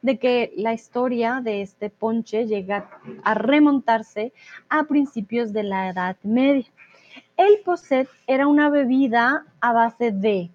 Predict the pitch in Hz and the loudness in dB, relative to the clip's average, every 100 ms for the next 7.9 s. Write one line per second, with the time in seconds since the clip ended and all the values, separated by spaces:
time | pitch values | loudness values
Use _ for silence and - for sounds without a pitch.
0 | _ _ _ - 233 330 311 302 392 - | _ _ _ -4 2 2 4 2 0 -6
1 | - _ _ _ 247 269 339 330 - 247 | -20 _ _ _ -2 0 0 -2 -4 -2
2 | 285 _ _ - 294 311 311 - 277 - | -4 _ _ 0 0 0 -4 -8 -10 -4
3 | 226 160 - - _ _ _ _ _ _ | -4 -4 -8 -20 _ _ _ _ _ _
4 | _ _ _ _ - - - 226 - 214 | _ _ _ _ -20 -12 -6 -4 -2 -4
5 | 208 220 196 - - - _ 185 233 262 | -4 -6 -8 -12 -20 -20 _ 2 4 4
6 | 247 - 233 240 233 226 247 233 202 202 | 0 -2 2 2 0 -4 -4 -4 -6 -8
7 | 208 233 220 214 190 190 - 220 | -4 -4 -4 -4 -4 -6 -8 -10